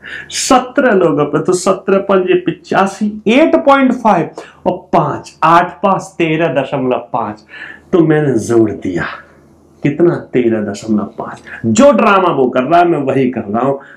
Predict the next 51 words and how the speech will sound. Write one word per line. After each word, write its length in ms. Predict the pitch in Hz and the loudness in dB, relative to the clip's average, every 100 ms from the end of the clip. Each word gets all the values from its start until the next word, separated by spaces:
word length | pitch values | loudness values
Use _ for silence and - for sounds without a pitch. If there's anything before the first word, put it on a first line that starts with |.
| - | -10
तो 60 | 117 | -4
कितना 360 | 120 117 135 | -2 -2 -2
आ 100 | 139 | 0
गया? 140 | 127 123 | -2 -4
सेवेंटी 600 | - 123 120 123 123 123 | -4 -6 -2 -2 -2 -2
थ्री 220 | 120 117 | -2 -4
पॉइंट 360 | 113 107 110 110 | -2 -4 -4 -6
फ़ाइव 360 | 110 104 - | -10 -10 -14
आ 80 | 113 | -12
गया। 180 | 110 117 - - - - | -10 -10 -12 -18 -18 -12
तो 60 | - | -4
इस 400 | - 170 123 113 | -2 -2 -4 -4
बात 380 | 123 123 127 - | -2 0 -4 -6
से 260 | - 147 113 | -2 -2 -2
घबराना 600 | 110 98 104 107 113 113 | -4 -4 -2 -2 -2 -4
नहीं 440 | 95 - - - | -8 -12 -20 -14
है। 180 | 117 113 - - 110 | -12 -12 -14 -6 0
आपने 360 | 120 120 131 | 0 0 -4
बोला, 260 | 123 123 110 | -2 -2 -2
"सर, 260 | - 139 | -2 -2
आपने 500 | 127 127 135 - 139 | 0 2 0 0 -2
बोला 360 | 113 104 113 127 | -2 0 0 0
तो 180 | 131 131 | 0 -2
अब 260 | 127 120 117 | 0 -2 -4
हम 160 | 117 | -6
नहीं 220 | 101 104 107 | -6 -6 -6
घबराएंगे।" 560 | 104 113 113 113 120 - - - | -6 -4 -4 -4 -6 -10 -16 -4
और 180 | 120 156 | -4 0
इस 160 | 202 196 | 0 0
बात 280 | 143 143 139 | 2 2 0
से 180 | 147 | -2
भी 120 | 131 127 | 0 0
फर्क 320 | 131 123 - | -2 -4 -4
नहीं 160 | 104 101 | -6 -4
पड़ता 300 | 120 - 165 | -4 0 0
कि 160 | 165 | 0
middle 360 | 151 127 127 123 | -2 0 0 0
number 240 | 117 117 104 | -2 -4 -6
ही 140 | 107 | -6
पूछ 240 | 104 107 - | -8 -10 -12
सकता 380 | - - 107 | -16 -8 -6
है, 100 | 101 - - - | -6 -8 -20 -8
हर 200 | - 208 | 0 2
वो 180 | 208 190 | 2 0
number 380 | 160 143 139 120 | 0 0 -2 -4
पूछ 300 | - 113 - | -4 -6 -4
सकता 320 | 127 - 170 | -6 -4 -4
है 80 | 165 | -2
जो 120 | 151 | -2
double 400 | 110 113 110 113 | -2 -2 -4 -6
count 360 | - 101 104 | -8 -10 -10